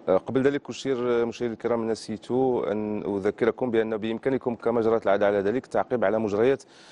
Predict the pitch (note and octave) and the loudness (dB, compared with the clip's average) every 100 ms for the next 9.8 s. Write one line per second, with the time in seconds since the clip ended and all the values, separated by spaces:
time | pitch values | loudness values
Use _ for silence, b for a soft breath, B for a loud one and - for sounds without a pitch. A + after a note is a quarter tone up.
0 | B B G#2 A2 - C3 - F#2+ F#2+ - | B B -6 -4 -2 -2 -4 -6 -6 -4
1 | G2+ G#2 G2+ A#2+ A#2+ A2 G#2+ - G2+ A2+ | -4 -4 -4 -4 -6 -8 -12 -10 -4 0
2 | G2 G2+ G2 G2 - G#2+ G#2+ G2 G2+ G2 | 0 0 -2 -4 -4 -4 -2 -4 -6 -8
3 | F#2+ F#2 - G2+ - A2+ G#2 G#2 G#2+ - | -6 -6 -4 -6 0 2 2 2 0 -2
4 | A2 A2+ A#2 A2+ - G#2 G#2+ G#2 A2 G2 | -2 -2 0 -2 -2 -2 -2 -2 0 2
5 | G#2 - G#2+ G#2 C#3+ C#3 B B B B | 0 -2 -4 0 0 -2 B B B B
6 | - A#2+ A#2 A#2+ A2+ A2+ A2+ - D#3 C#3 | -4 0 2 2 0 2 0 0 -2 0
7 | C#3 B2 A2 G2 - G2 G2 F#2 G2+ - | 2 2 2 0 0 0 0 0 -2 -2
8 | F#3 B2+ C3+ E3+ E3+ E3+ - D3+ - D3 | -2 -2 0 0 2 0 0 -2 -2 -4
9 | C#3+ D3 C#3 C#3+ C#3 G3 G3+ | -2 -2 0 0 0 0 -2